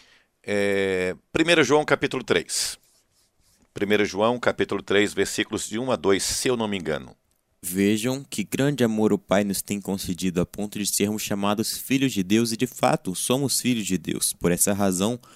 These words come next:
Speaker 2: o mundo não nos conhece porque não conheceu.
Speaker 1: Ok, então não conhece Deus, nós somos a natureza de Deus,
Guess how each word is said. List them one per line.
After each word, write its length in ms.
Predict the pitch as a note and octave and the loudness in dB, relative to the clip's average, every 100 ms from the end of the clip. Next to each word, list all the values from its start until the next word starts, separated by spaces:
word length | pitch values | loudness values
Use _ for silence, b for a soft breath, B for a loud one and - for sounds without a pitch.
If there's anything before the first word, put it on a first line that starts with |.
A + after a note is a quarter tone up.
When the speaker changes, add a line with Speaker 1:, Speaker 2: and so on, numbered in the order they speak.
| b b | b b
Speaker 2:
o 100 | G#2+ | -2
mundo 380 | G#2+ C#3 C3+ - | 0 0 0 -2
não 300 | G2+ A2 G#2+ | -4 -2 -2
nos 180 | A2 - | 0 0
conhece 480 | - A#2+ G2+ G#2+ - | 0 0 0 0 -2
porque 280 | - - C3+ | -6 -4 -2
não 220 | A2+ G2 | 0 -2
conheceu. 600 | - F#2 E2+ - F#2 D#2+ - | 0 -2 0 0 0 -2 -4
Speaker 1:
Ok, 440 | - A#2+ - F2+ C#2+ | -8 2 4 4 2
então 160 | - - | -8 -8
não 80 | - | -4
conhece 380 | D#3+ D3 - | 0 0 0
Deus, 360 | E3+ C#3 E3+ - | 0 2 2 0
nós 220 | B2+ A#2+ | 0 0
somos 460 | - A#2 G#2+ G2 - | 2 2 0 -2 -4
a 100 | A2 | -2
natureza 540 | G2+ G2 G2 F2 E2+ | -2 -2 -2 -2 -4
de 80 | A2 | -6
Deus, 380 | A2 C3 D#3 - | -4 -2 -2 -6